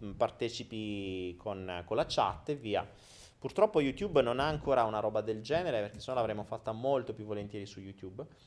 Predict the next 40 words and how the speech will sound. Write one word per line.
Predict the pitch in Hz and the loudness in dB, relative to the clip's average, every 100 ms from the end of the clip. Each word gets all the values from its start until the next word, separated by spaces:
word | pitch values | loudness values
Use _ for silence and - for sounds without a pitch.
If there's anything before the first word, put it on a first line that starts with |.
| - _ _ | -20 _ _
E | - | -6
poi, | - 220 160 | 8 8 8
tra | - 143 | 6 8
l'altro, | 160 165 151 | 10 8 6
la | 123 120 | 4 4
cosa | 156 156 151 139 131 123 117 | 2 4 6 6 6 6 4
brutta | - 131 151 175 - - 117 | 0 -2 0 0 -4 0 2
di, | 107 123 131 110 - | 2 -4 -6 -6 -6
ehm, | - 98 95 95 92 92 87 85 82 | 0 2 4 2 0 -6 -10 -10 -10
di | 98 98 98 | -10 -8 -6
Instagram | 131 - 180 190 196 131 | -8 -4 0 2 0 -2
è | |
che | - 117 | -2 -2
rimane | 127 143 113 143 | -2 -2 -2 -2
per | - 120 | -4 -6
un | 110 | -2
giorno | 101 98 113 | 0 0 0
soltanto, | 113 92 - 87 92 98 95 | -6 -10 -10 -10 -10 -12 -10
quindi, | 98 95 95 90 87 - - - - - | -10 -6 -4 -4 -6 -12 -20 -20 -20 -14
eh, | - 90 | -8 2
va, | 113 117 | 8 8
dovete | 117 120 120 | 8 4 4
vedere | 120 131 | 2 4
là, | 120 107 - | 6 6 4
e | 107 104 95 98 95 92 | 0 2 2 0 -2 -4
c'avete | 117 110 107 | -2 0 0
un | 117 | -2
giorno | 104 95 95 92 | 0 0 0 -4
e | |
basta. | 90 90 - | -2 -4 -4
Quindi | 110 107 | -6 0
sarà | 120 120 | 2 2
un | 127 | 0
flow | - 143 147 | 2 4 4
che | 147 | 2
durerà | 113 113 110 | 2 4 4
un | 107 | 0
giorno | 117 110 110 | -2 -2 -4
solo, | - 120 101 120 131 - - | -2 0 2 2 0 -4 -12
eh, | 87 - - | -12 -12 -12